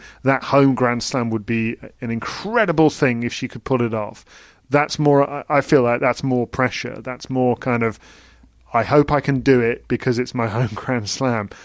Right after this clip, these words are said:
Whereas winning Wimbledon is just the stuff that dreams have made of, uh, for, for her. And, um, yeah, th-, that's gonna be really emotional if she wins it. And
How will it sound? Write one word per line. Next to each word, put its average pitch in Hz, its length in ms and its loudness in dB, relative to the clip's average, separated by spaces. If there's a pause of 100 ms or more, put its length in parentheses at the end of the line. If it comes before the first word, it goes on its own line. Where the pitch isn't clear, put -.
(140)
Whereas 131 300 4
winning 139 360 2
Wimbledon 131 600 2
is 131 300 -2
just - 240 -4
the 127 60 -4
stuff - 460 -4
that - 160 -12
dreams 135 580 0
have 104 160 -12
made 98 300 -8
of, 95 400 -18
uh, 120 240 -12
for, - 240 -8
for - 420 -8
her. 107 400 -10 (600)
And, 120 440 2
um, 123 540 0 (760)
yeah, 120 280 2
th-, 143 400 -2
that's 165 300 2
gonna 160 220 2
be 135 140 4
really 139 460 6
emotional 123 540 0
if 95 140 -12
she 104 220 -6
wins 95 360 -12
it. 110 120 -12
And 143 400 -6